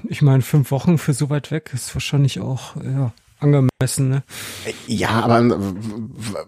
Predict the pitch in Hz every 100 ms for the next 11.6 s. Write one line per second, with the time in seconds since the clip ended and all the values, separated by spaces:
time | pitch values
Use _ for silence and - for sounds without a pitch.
0 | _ - 110 113 107 _ _ _ - _
1 | _ - - 110 127 135 - 123 113 104
2 | 123 123 123 117 120 117 95 120 - 117
3 | - 120 113 117 - 110 92 117 - 98
4 | 78 - - 95 104 107 101 101 98 -
5 | 101 110 104 - 113 107 78 95 92 95
6 | - 95 98 101 110 - 95 - 101 135
7 | 123 98 98 - 98 95 - 101 104 -
8 | 95 95 98 92 92 107 - - - -
9 | - - 90 101 - - - 90 90 90
10 | 85 - - 87 87 - 92 85 85 -
11 | 92 - 95 90 80 76